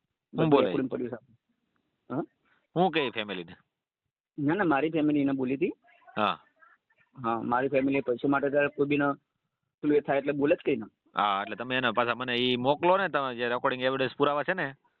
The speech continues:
Speaker 1: હા, પુરાવા છે, સાહેબ.
Speaker 2: હા, ઈ મોકલો ને પછી તમારા સાક્ષી કેટલા છે? આજે ભેહું દેવા વાળાના પૈસા બાકી છે ને?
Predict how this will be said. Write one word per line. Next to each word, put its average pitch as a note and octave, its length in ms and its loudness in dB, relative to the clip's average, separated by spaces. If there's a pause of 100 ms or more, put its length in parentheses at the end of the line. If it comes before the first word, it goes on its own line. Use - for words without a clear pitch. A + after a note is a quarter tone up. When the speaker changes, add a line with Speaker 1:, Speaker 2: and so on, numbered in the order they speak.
(500)
Speaker 1:
હા, C3+ 160 0
પુરાવા B2 360 0
છે, A2 160 -4
સાહેબ. G#2 220 -4
Speaker 2:
હા, - 180 -4
ઈ A2+ 120 2
મોકલો D3 300 2
ને D3+ 80 -6
પછી C#3+ 100 0
તમારા C#3+ 280 -2
સાક્ષી D#3+ 360 -2
કેટલા F#3+ 280 2
છે? D3 120 -8
આજે C3 180 -6
ભેહું C#3+ 300 -4
દેવા D3+ 180 2
વાળાના D3 240 2
પૈસા C#3+ 160 -2
બાકી C#3+ 300 -2
છે F#3 100 0
ને? D3+ 140 -6